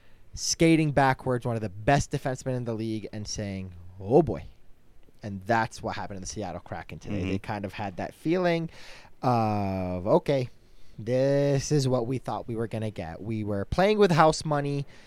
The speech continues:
Speaker 1: and it worked, and we were like, "Hey, we have some confidence. Like, we can actually do this." Like, Columbus once swept a sixty-two win Tampa Bay Lightning to win their first series in franchise history, like,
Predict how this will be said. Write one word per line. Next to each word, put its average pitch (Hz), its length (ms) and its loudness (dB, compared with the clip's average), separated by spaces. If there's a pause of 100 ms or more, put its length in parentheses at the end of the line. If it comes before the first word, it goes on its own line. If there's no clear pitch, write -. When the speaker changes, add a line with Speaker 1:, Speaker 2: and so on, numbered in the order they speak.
(320)
Speaker 1:
and 143 120 4
it 139 140 2
worked, 180 500 6
and 135 160 0
we 135 100 4
were 135 120 4
like, 120 260 2
"Hey, 123 380 2 (640)
we 160 220 -2
have 311 200 2
some 127 180 0
confidence. 117 720 -6
Like, 90 200 -6
we 143 80 -4
can 330 160 -4
actually 110 400 -6
do 87 320 -2
this." - 280 -8
Like, 87 160 -8
Columbus 127 540 -4
once - 380 -4 (540)
swept - 540 0
a 127 60 -2
sixty-two - 680 0
win 151 340 2
Tampa 151 320 -2
Bay 131 160 2
Lightning 127 380 0
to - 140 0
win 143 220 4
their 139 260 4
first 113 320 -2
series 104 340 0
in 104 80 -2
franchise 101 560 -2
history, 110 460 -4
like, 92 160 -6